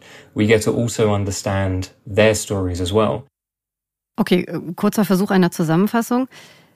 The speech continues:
Speaker 2: Wenn wir die Genetik Irlands verstehen, dann verstehen wir einerseits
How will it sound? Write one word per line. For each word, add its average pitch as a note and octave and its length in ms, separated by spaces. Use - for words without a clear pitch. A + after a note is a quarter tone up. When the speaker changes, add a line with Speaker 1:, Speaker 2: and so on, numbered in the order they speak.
Speaker 2:
Wenn F#3+ 360
wir A#3 100
die G3+ 400
Genetik G3+ 720
Irlands A#3 380
verstehen, A3+ 640
dann F#3+ 360
verstehen G#3+ 380
wir G#3 140
einerseits A3+ 680